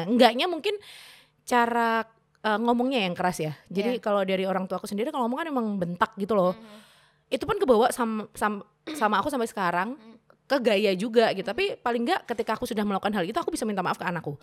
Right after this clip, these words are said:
Speaker 2: Iya.
Speaker 1: Kalau zaman dulu orang tuaku nggak bisa minta maaf,
Speaker 2: Gengsi ya.
Speaker 1: gengsi. Dan
Speaker 2: Gengsi,
Speaker 1: aku pun
Speaker 2: bener.
Speaker 1: sampai
Speaker 2: Karena
Speaker 1: sekarang
Speaker 2: orang
Speaker 1: bahkan
Speaker 2: tua zaman dulu mindsetnya orang tua tuh selalu bener.
Speaker 1: Betul.
Speaker 2: Ya.
Speaker 1: Bahkan sampai sekarang kan.
Speaker 2: Mm-hmm.
Speaker 1: Jadi aku,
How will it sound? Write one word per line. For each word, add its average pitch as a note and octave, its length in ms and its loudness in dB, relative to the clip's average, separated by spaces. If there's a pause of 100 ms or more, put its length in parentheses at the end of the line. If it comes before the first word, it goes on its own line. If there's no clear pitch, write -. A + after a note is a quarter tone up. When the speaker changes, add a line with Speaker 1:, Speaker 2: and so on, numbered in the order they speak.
Speaker 2:
Iya. A3 240 -14
Speaker 1:
Kalau G3+ 140 0
zaman G3 180 -2
dulu C#4 160 0
orang A#3+ 140 0
tuaku G#3 160 -4
nggak C4+ 140 -2
bisa F3+ 100 -6
minta E3+ 140 -4
maaf, A3 180 4 (100)
Speaker 2:
Gengsi - 200 -10
ya. F#3+ 120 0
Speaker 1:
gengsi. A3 300 -2 (480)
Dan B3 160 6
Speaker 2:
Gengsi, A#3+ 160 2
Speaker 1:
aku D#4 160 0
pun - 80 -4
Speaker 2:
bener. A4 140 0
Speaker 1:
sampai D4 120 -2
Speaker 2:
Karena B3 140 0
Speaker 1:
sekarang C#4 100 4
Speaker 2:
orang C4 160 6
Speaker 1:
bahkan B3+ 80 0
Speaker 2:
tua D4 240 8
zaman B3 240 -2
dulu B3 200 0
mindsetnya C4 420 -2
orang B3+ 160 2
tua B3 140 -4
tuh D#4 100 -10
selalu A3 300 0
bener. G#3 280 -4
Speaker 1:
Betul. F3 560 2
Speaker 2:
Ya. E3 80 -12
Speaker 1:
Bahkan G#3 200 0
sampai B3 160 0
sekarang G#3+ 260 4
kan. E3 220 0
Speaker 2:
Mm-hmm. F#3+ 180 -12 (180)
Speaker 1:
Jadi G#3+ 380 4
aku, - 200 0